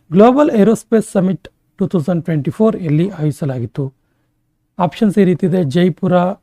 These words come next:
ಅಬುಧಾಬಿ, ಟೋಕಿಯೋ, ಕಂಪಾಲ. ಇದಕ್ಕೆ ಸರಿಯಾದ ಉತ್ತರ ಅಬುಧಾಬಿ. So ಈ ಅಬುಧಾಬಿ ಇದೆಯಲ್ಲ,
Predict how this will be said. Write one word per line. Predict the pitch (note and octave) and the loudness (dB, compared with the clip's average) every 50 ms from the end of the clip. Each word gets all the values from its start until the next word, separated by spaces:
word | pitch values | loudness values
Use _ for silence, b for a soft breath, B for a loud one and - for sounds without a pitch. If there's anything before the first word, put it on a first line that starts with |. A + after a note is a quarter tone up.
| _ - | _ -10
ಅಬುಧಾಬಿ, | F3+ C3 C#3+ E3 C#3+ E3 D#3+ D3 C#3+ E3 E3+ F3+ E3+ _ - | -6 -4 -2 0 0 0 0 0 0 0 -2 -2 -4 _ -8
ಟೋಕಿಯೋ, | F3 E3 - - - E3+ E3+ E3+ F3 - _ | -8 -8 -6 -4 -4 -2 -2 -2 -4 -6 _
ಕಂಪಾಲ. | - D3+ C#3 C3 - C#3 C3 A#2+ A2+ | -8 -6 -6 -6 -6 -8 -8 -6 -4
ಇದಕ್ಕೆ | - A#3 - B3+ | -4 -2 -2 -2
ಸರಿಯಾದ | A3+ A#3 A#3+ A3+ B3 C4+ B3+ A3+ | -2 0 -2 0 0 0 0 0
ಉತ್ತರ | G3+ - - C4 | -2 -2 -4 -6
ಅಬುಧಾಬಿ. | C4+ B3 G#3+ E3 E3+ A3+ A3 E3 F#3 E3 D#3 D3 F3 D#3+ E3 G3 - _ _ _ _ _ _ _ _ _ _ _ _ _ _ _ _ _ _ _ - | -4 -4 -4 -2 0 0 0 0 -2 -4 -6 -6 -6 -6 -6 -8 -12 _ _ _ _ _ _ _ _ _ _ _ _ _ _ _ _ _ _ _ 0
So | B3+ B3 B3+ G#4 C4+ | 2 2 2 2 0
ಈ | A3+ B3 C4 | -2 -2 -2
ಅಬುಧಾಬಿ | C4 A3+ G3+ F#3+ C4 A#3+ G#3 C4+ B3+ A#3 A#3 G#3+ G3 | 0 0 0 0 2 2 4 4 4 4 2 0 0
ಇದೆಯಲ್ಲ, | E3 F3+ F3+ F#3 | 0 0 0 0